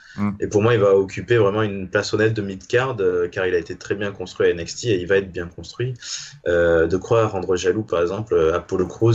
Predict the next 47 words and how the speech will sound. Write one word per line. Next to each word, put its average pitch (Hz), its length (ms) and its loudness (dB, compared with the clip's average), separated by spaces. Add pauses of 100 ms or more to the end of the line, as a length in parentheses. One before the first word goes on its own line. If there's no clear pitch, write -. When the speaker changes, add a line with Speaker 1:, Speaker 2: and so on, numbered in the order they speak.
(100)
Speaker 2:
qui - 80 0
a 82 40 4
été, 87 280 0
euh, 82 120 2 (340)
Speaker 1:
<laughs> - 360 -6
Speaker 2:
qui - 140 0
aurait 110 200 4
Speaker 1:
Ah 113 60 0
oui. - 0 -
Speaker 2:
pu 135 200 -2
avoir 113 240 2
le, - 240 -2
qui - 160 -20
pourrait 123 380 -4
être, 110 260 0
euh, 95 400 -2
être 98 220 -8
tout - 200 -12
aussi 117 200 -4
intéressant, 113 480 -2
voire 101 220 -2
plus 127 180 -8
sur 107 260 -2
le 95 80 2
ring, 120 260 0
mais 92 120 -4
qui, 87 400 -8
qui - 160 -10
a 85 40 -2
été 87 200 -4
totalement, 90 500 0
euh, 85 220 -4 (580)
gaspillé 101 680 2
trop 90 220 -4
rapidement. 113 520 0 (420)
Donc 113 220 2
ouais, 104 260 4 (120)
euh, 95 100 2
Perfect 110 460 -2
Ten, 120 400 2
euh, 95 180 -2
ça 101 240 -8
va 101 160 -2
envoyer 101 240 -2
du 98 140 -12
pâté. - 480 -6 (280)
Speaker 1:
Voilà, - 220 -4